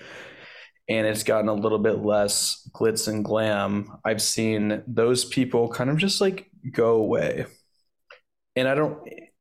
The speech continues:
and it's kind of gotten down to a little bit more of, like, the hardcore people that were here from the very beginning.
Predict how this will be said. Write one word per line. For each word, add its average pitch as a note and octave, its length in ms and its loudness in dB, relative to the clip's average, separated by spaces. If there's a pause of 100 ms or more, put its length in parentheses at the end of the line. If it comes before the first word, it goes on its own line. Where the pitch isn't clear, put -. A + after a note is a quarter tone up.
(140)
and C3 180 2
it's C3 260 0
kind C#3+ 300 0
of D3 80 0
gotten D3 320 2
down A#2+ 360 2
to A2+ 180 0
a - 20 4
little A2 240 2
bit B2 80 2
more A2+ 220 2
of, A2+ 80 0
like, A2 180 2
the G#2+ 80 0
hardcore A2+ 720 0
people A2 340 -2
that G#2+ 120 2
were G#2+ 120 0
here G#2+ 260 -2
from G#2+ 180 -4
the G#2 80 0
very G#2+ 320 0
beginning. G#2 600 -4